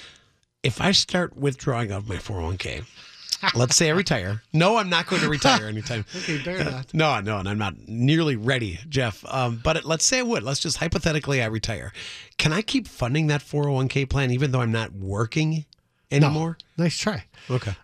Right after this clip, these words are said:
Speaker 2: Um, th-, they'll typically freeze your four oh one K. You
Speaker 1: Yep.
Speaker 2: can't make contributions 'cause that's a company plan. Uh, and they won't match it. And there's really, if you think about it, Paul, there's no incentive for them to help you 'cause you're no longer
Speaker 1: You're
Speaker 2: an
Speaker 1: no longer
Speaker 2: employee.
Speaker 1: working
Speaker 2: Yep.
Speaker 1: there.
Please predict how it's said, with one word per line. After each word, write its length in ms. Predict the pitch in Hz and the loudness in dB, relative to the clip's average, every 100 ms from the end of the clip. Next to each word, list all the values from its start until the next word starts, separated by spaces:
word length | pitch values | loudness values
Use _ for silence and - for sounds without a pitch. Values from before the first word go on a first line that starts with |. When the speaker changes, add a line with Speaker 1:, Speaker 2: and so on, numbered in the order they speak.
| - | -2
Speaker 2:
Um, 400 | 143 135 127 - - | 2 2 0 -6 -6
th-, 140 | 151 165 | -4 0
they'll 160 | 165 | 0
typically 340 | 151 185 - 156 | 2 0 2 0
freeze 300 | - 156 143 | 4 2 4
your 80 | |
four 240 | 143 - 135 | 0 0 2
oh 60 | |
one 100 | 127 | 2
K. 160 | 123 165 | 0 0
You 60 | 156 | 2
Speaker 1:
Yep. 100 | - | 0
Speaker 2:
can't 140 | 139 | 2
make 120 | 139 | 0
contributions 640 | - 135 - 135 131 - 123 | 0 -2 0 2 2 0 -2
'cause 200 | - 120 | 0 0
that's 180 | 131 - | 0 -2
a 60 | |
company 320 | - 127 113 | -2 -2 -2
plan. 340 | 104 - 101 95 - - - - - | -4 -4 -4 -6 -14 -20 -20 -20 -8
Uh, 220 | 131 127 | -4 0
and 80 | 135 | 2
they 80 | 147 | 2
won't 240 | 143 156 | 2 0
match 300 | 147 151 - | 0 0 0
it. 160 | 139 - | -2 -2
And 180 | 139 135 | -6 -6
there's 400 | - 151 165 165 165 | -8 -2 2 2 2
really, 280 | 170 156 143 | 0 2 0
if 120 | 131 | -2
you 80 | 131 | -2
think 160 | 151 | -2
about 180 | 135 127 | 0 -2
it, 60 | 117 | 0
Paul, 220 | 139 131 | 0 2
there's 180 | 123 120 | 0 2
no 180 | 151 | 2
incentive 400 | 135 - 165 143 | 2 2 2 0
for 100 | 123 | -2
them 160 | 123 127 | -2 0
to 100 | 117 | 2
help 240 | 113 135 123 | 2 2 0
you 60 | |
'cause 200 | - 117 | -2 0
you're 80 | 123 | 2
no 140 | 127 | 2
longer 240 | 131 127 127 | 4 4 4
Speaker 1:
You're 60 | |
Speaker 2:
an 60 | 123 | 4
Speaker 1:
no 100 | 131 | 4
longer 240 | 135 139 | 4 4
Speaker 2:
employee. 160 | 139 - | 4 2
Speaker 1:
working 340 | 139 123 107 | 0 -2 0
Speaker 2:
Yep. 20 | 98 | 2
Speaker 1:
there. 400 | 226 - - | 0 -2 -14